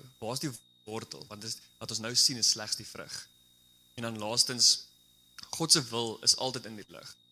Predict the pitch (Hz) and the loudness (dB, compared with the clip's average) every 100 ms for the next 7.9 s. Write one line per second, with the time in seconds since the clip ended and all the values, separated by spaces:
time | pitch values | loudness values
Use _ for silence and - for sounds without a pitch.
0 | _ - _ _ _ _ _ _ - 127 | _ -20 _ _ _ _ _ _ -8 0
1 | 180 185 - 156 113 95 _ _ _ _ | 2 2 0 -2 -2 -4 _ _ _ _
2 | - 113 117 107 101 107 - 113 - 107 | -12 -4 -2 -2 -6 -8 -8 -2 -2 -2
3 | 104 - _ _ - 110 110 113 113 104 | -10 -16 _ _ -12 -8 -6 -6 -8 -10
4 | 104 107 104 101 95 95 - 87 64 62 | -10 -10 -10 -12 -12 -12 -12 -12 -16 -20
5 | _ _ _ _ _ _ _ _ _ _ | _ _ _ _ _ _ _ _ _ _
6 | _ _ - - 127 139 202 214 208 - | _ _ -10 -4 0 0 0 0 0 -2
7 | _ - 190 - 151 147 - - | _ -10 -6 -2 4 8 8 6